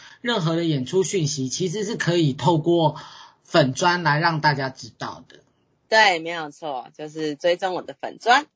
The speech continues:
Speaker 2: 然后我就会把我最新的消息都 po 在上面，这样子。
Speaker 1: 对，对，对，因为其实前一段时间，因为现在疫情嘛，所以，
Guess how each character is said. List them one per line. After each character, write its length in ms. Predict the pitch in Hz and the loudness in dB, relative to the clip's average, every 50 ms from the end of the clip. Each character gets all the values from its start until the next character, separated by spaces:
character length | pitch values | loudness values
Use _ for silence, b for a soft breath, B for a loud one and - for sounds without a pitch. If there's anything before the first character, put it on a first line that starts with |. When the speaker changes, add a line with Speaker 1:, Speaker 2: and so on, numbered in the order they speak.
| _ | _
Speaker 2:
然 160 | - 170 131 | -20 -20 -12
后 180 | 135 147 139 135 | -8 -6 -6 -6
我 80 | 123 127 | -6 -6
就 420 | 143 147 143 147 147 139 120 - - - | -4 -2 0 0 0 -2 -4 -6 -10 -6
会 460 | 185 220 226 233 220 208 196 190 190 _ B B B B B _ | -2 0 2 4 4 4 4 2 0 _ B B B B B _
把 200 | - 165 170 180 | 0 2 2 2
我 140 | 180 175 165 | 2 0 -2
最 180 | 165 - 208 202 | -4 -8 -12 -14
新 140 | 190 214 202 | -12 -12 -12
的 100 | 180 170 | -12 -8
消 220 | 165 175 160 175 | -4 -4 -4 -4
息 120 | 160 156 | -6 -10
都 100 | 135 143 | -12 -12
po 200 | 139 143 151 147 | -12 -12 -14 -16
在 160 | 131 139 135 135 | -14 -12 -14 -12
上 240 | - - 135 123 | -12 -12 -14 -14
面， 280 | - - 85 80 - - | -14 -14 -14 -14 -14 -12
这 80 | - - | -12 -12
样 100 | - - - - - | -12 -14 -16 -20 -20
子。 160 | - - - _ _ _ _ _ | -20 -20 -20 _ _ _ _ _
Speaker 1:
对， 240 | - 123 104 95 90 | -16 -16 -16 -16 -16
对， 160 | 85 - - | -18 -20 -20
对， 100 | - - 131 | -20 -16 -8
因 120 | 196 262 | -4 -2
为 100 | 311 277 | -2 0
其 200 | - - 208 214 | 0 -2 -2 -2
实 120 | 180 208 | -2 -2
前 200 | 165 - 202 196 | -2 0 0 0
一 20 | 214 | 0
段 140 | 240 254 208 | 0 -2 -2
时 60 | 156 | 0
间， 100 | 196 202 | -2 -2
因 60 | 226 | -2
为 80 | 240 220 | -2 -2
现 120 | 208 226 | -2 -2
在 40 | 226 | -2
疫 180 | 226 220 185 156 | -2 -4 -6 -6
情 260 | 151 - 143 135 143 | -6 -6 -6 -4 -4
嘛， 220 | 156 156 147 151 | -2 0 0 0
所 140 | 151 151 202 | 0 0 -2
以， 180 | 220 196 147 | -2 -2 -4